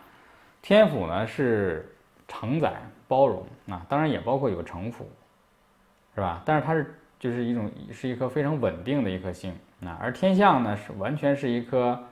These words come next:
这个辅佐性的一种状态啊。而且呢，这两颗星呢又都能够带解厄的性质啊，所以说这个，这两颗星如果做命的话，对于女命来说呢是，是非常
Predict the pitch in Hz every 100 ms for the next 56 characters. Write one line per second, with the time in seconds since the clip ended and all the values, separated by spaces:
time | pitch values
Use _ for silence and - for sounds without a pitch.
0 | - _ _ - 98 95 87 - - 135
1 | 135 85 98 90 87 82 95 80 82 -
2 | _ 90 82 87 - _ - _ _ -
3 | 104 107 95 92 92 110 92 101 110 104
4 | 95 98 110 104 104 101 95 90 85 123
5 | 104 - 135 90 - - 85 - 147 139
6 | 147 143 - 180 156 123 - - 147 95
7 | 110 117 120 117 101 113 120 113 90 90
8 | - - 135 127 98 123 95 92 101 92
9 | 92 - - _ _ - - - _ -
10 | _ - 101 107 107